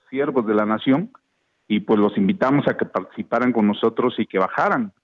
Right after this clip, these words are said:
realmente a donde se, se existían los daños. Uh, costó un poco de trabajo hacerlos bajar, pero al final decidieron hacerlo. Ya cuando vieron el desastre que había dentro de las zonas cafetaleras, dijeron,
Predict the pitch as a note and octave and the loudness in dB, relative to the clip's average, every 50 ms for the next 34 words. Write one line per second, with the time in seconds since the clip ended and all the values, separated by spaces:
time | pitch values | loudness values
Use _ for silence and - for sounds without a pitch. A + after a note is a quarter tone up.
0 | _ _ _ G#2 A2 A2+ A2 A2+ A#2 A#2 - - A2+ G#2 G#2 G2 F#2 G2+ F#2+ - | _ _ _ -4 -2 0 0 0 -2 -2 -2 -2 -2 -2 -2 -4 -6 -8 -12 -12
1 | G2+ F#2 - _ _ _ _ - G2+ - - _ _ _ - A#2+ A#2+ A2+ G#2+ G#2 | -14 -14 -14 _ _ _ _ -4 -4 -4 -6 _ _ _ -4 -2 0 2 0 0
2 | G2+ A2+ B2 A#2+ A#2+ A2+ G2+ - - _ _ _ _ _ _ _ _ _ _ _ | 0 0 2 2 2 2 0 -4 -12 _ _ _ _ _ _ _ _ _ _ _
3 | - - C3 C3+ C3 - C3 B2 - - E3 D#3+ G#3 F3+ - E3 D3+ B2 - C3+ | -2 0 0 0 0 0 -2 -2 0 0 0 0 0 0 2 2 2 2 0 0
4 | A#2+ A#2 B2+ D#3+ - - - D#3 F3 B2 A2+ - C3+ B2 B2 A#2+ G2+ F#2+ G2+ - | 0 0 0 -2 -4 -6 -8 -6 -6 -6 -6 -10 -12 -10 -10 -12 -10 -10 -10 -6
5 | C#3 D#3+ G#3+ A#3 G#3 _ _ _ _ _ _ _ _ _ _ _ _ _ _ A#2+ | -6 -6 -6 -8 -18 _ _ _ _ _ _ _ _ _ _ _ _ _ _ -2
6 | A2+ A2+ A2+ A2+ A2 A2 G#2+ G#2+ A2+ - C3+ A#2+ - - C#3 D3+ D#3+ E3+ D#3+ - | 0 2 2 2 2 2 2 0 0 0 -2 -4 -2 0 0 0 0 0 0 -2
7 | E3+ C3 - C3 A#2 C#3 C#3+ C3 B2 A#2 G2+ - - D#3+ B2+ A2+ F#2+ F2+ F#2 - | -2 -2 -2 -2 0 0 2 2 0 -2 -2 -2 -4 -4 -4 -4 -6 -8 -8 -8
8 | - A2+ B2+ D3 - - D3 C#3 C3 B2+ A#2+ A2+ C3 D3 D3+ D#3 C#3+ C3 A#2 A#2 | -2 -2 -2 0 2 0 2 4 4 4 2 2 2 2 2 4 2 0 0 0
9 | - - _ - G#2+ G2+ G#2 G#2 G2 - - G#2+ G2+ - C#3 D3+ D3 - - C3 | -4 -8 _ -4 -4 -2 -4 -6 -8 -8 -8 -8 -4 -2 -2 -2 -2 0 -2 -2
10 | A#2+ - - A2+ A2+ B2+ D3 C#3+ B2+ A#2+ B2 - - _ _ A2 G#2+ G#2+ - G#2 | -2 0 0 2 2 4 4 4 2 2 -2 -6 -10 _ _ -8 -8 -6 -2 -2
11 | G#2 G2+ G2+ G2+ - A#2+ B2 A#2+ A2+ G#2+ G#2+ - - A2 G#2 - - - A2 A#2 | 0 0 0 -2 -2 -2 0 2 2 0 0 -6 -12 -12 -12 -10 -4 -2 0 2
12 | D3 F3 G3+ F3 - - G#2+ - B2+ A#2+ A#2+ A2+ G#2+ | 2 2 2 0 -2 -6 -6 -2 -2 0 0 0 -2